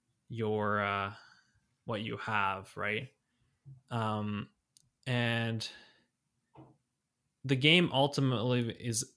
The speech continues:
a lot of execution, a lot of reaction, and an adaptation, and being able to use the skills that you have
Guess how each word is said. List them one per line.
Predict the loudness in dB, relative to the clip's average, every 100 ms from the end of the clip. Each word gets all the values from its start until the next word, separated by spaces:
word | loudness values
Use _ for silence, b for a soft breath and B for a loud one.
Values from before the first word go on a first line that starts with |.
| -4
a |
lot | 0 2 2
of | 4
execution, | 2 0 -2 -2 -2 -4
a | -2
lot | -2 0
of | -2
reaction, | -2 -2 -2 -2 -4 -6 -6 -8 -10
and | -10
an | -6
adaptation, | -4 -4 -6 -6 -4 -4 -6 -8
and | -8 -6
being | -4
able | -4 -4 -8
to | -8
use | -6
the | -4
skills | -2 -2 -4
that | -4
you | -4
have | -2 -2 -4